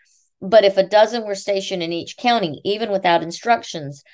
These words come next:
I would encourage our friends sufficiently to enable us to carry everything before us.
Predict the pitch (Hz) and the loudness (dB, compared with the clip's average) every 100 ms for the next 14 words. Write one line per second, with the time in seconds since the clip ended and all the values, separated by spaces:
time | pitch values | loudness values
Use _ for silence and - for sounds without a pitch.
0 | _ _ - 185 185 165 165 202 190 175 | _ _ 0 4 4 2 -2 0 2 2
1 | 160 - 190 175 - - 214 214 - 147 | -2 0 0 0 -6 -12 -8 -6 -4 -4
2 | 147 160 160 - 185 175 165 165 190 - | -4 -4 -4 0 0 2 -2 -2 -10 -8
3 | 180 165 - 156 165 151 143 143 - 220 | -6 -4 -4 -4 -6 -8 -10 -10 0 4
4 | 151 - - - | 4 2 -10 -20